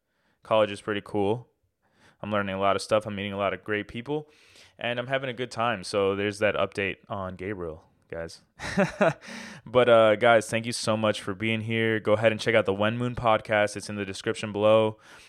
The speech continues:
And I hope that you guys are having a great week. I, I wish nothing but positivity to anybody that listens to this and also people that don't. So I hope you guys go ahead and spread that positivity out in the world.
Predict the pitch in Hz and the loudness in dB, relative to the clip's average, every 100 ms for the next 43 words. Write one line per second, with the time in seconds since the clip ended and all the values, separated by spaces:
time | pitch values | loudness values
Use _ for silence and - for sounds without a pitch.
0 | _ - 98 98 95 92 92 92 - - | _ -4 0 2 0 -2 -4 -8 -14 -4
1 | 107 107 101 135 143 - - 107 104 107 | 0 0 0 2 2 -2 -10 -8 -2 0
2 | 104 98 101 107 98 90 98 85 92 92 | 2 0 -2 -2 -2 -4 -2 -2 -4 -6
3 | - _ _ _ _ - 95 95 - 101 | -8 _ _ _ _ 0 0 0 0 2
4 | 98 95 95 92 107 - 127 139 131 117 | 2 2 -2 -4 -4 0 0 0 0 2
5 | 120 110 92 110 101 101 95 82 110 107 | 4 2 0 -4 -2 -4 -2 -2 0 2
6 | 107 98 101 107 - 107 101 104 127 113 | 2 0 -4 -6 -4 -4 -2 -2 -2 -2
7 | 120 110 95 95 85 - _ - _ _ | -2 -2 0 -2 -4 -8 _ -20 _ _
8 | _ - 104 101 95 95 110 107 104 98 | _ -2 4 4 6 6 4 2 2 2
9 | 95 101 104 98 - 104 98 95 104 101 | 4 4 4 -2 2 2 4 2 2 -2
10 | - 110 98 98 95 90 95 110 110 110 | -2 -6 -2 2 2 0 0 4 6 6
11 | 110 98 | 4 -2